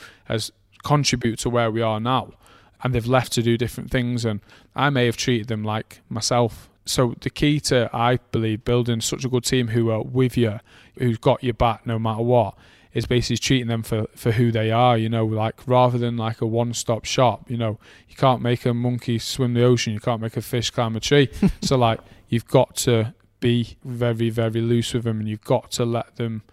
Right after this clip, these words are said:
Speaker 1: be themselves. And I feel like when people are fe-, caged, chat, that's where you don't get anything out of them. But I just let all my team do what they want within reason, obviously, but they, they're all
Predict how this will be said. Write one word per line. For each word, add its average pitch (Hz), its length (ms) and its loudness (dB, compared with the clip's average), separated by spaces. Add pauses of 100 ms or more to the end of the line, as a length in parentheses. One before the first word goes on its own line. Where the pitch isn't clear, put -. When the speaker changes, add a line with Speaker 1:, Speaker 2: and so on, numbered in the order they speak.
(400)
Speaker 1:
be 127 180 2
themselves. 120 640 0
And 120 120 -2
I 110 40 -4
feel 127 240 0
like 113 220 -2 (140)
when 131 200 0
people 123 300 -2
are 117 80 0
fe-, - 320 -6
caged, 120 600 -4 (280)
chat, 127 300 0
that's 127 260 -2
where 123 100 0
you 120 60 -2
don't 123 180 0
get 123 120 -6
anything 120 260 -6
out 127 200 0
of 123 80 -8
them. 123 180 -4
But 110 160 -4 (420)
I 117 120 0
just 117 220 -6
let 123 320 -2
all 120 260 0
my 113 200 -4
team 110 540 -4 (640)
do 117 180 2
what 113 260 -2
they 117 120 -2
want 110 420 -6 (280)
within 117 440 -2
reason, 110 420 -2
obviously, 110 400 -4
but 113 220 0 (420)
they, 120 200 0 (120)
they're 120 220 0
all 110 420 2